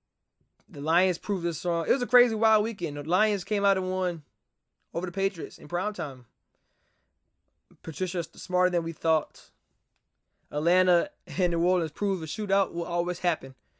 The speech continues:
in the Georgia Dome. Tampa Bay Bucks slowed down a little bit. Pittsburgh got a first win.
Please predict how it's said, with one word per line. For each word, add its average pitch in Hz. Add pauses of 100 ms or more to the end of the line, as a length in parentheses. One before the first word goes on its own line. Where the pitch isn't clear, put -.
(720)
in 165
the 160
Georgia 160
Dome. 147 (920)
Tampa 185
Bay 180
Bucks 170 (360)
slowed 185
down 180
a -
little 185
bit. 226 (380)
Pittsburgh 180
got 175
a 165
first 185
win. 185